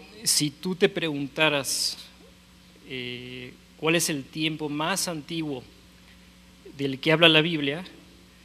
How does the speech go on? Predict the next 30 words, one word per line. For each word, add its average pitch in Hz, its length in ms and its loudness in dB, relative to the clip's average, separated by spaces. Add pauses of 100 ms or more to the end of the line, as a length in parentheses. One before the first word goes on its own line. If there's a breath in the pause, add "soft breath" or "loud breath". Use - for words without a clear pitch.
(680 soft breath)
Eh, 135 260 -4
tú 190 80 -6
podrías 185 340 8
pensar 180 460 6
que 175 100 -2
se 151 120 0
encuentra 156 440 0
en 151 80 4
el 127 120 -4
primer 131 300 -6
libro 151 180 0
de 156 60 2
la 160 100 8
Biblia, 160 320 2
en 151 80 0
el 135 80 -4
libro 127 200 -2
de 127 80 -2
Génesis, 156 760 -2 (760)
en 135 100 -10
el 127 140 -6
capítulo 165 520 4
uno, 165 320 6
versículo 143 540 -4
uno, 147 160 -2
que 127 120 -4
dice: 143 420 0 (680 loud breath)
"En 147 140 0
el 147 140 2
principio 196 840 2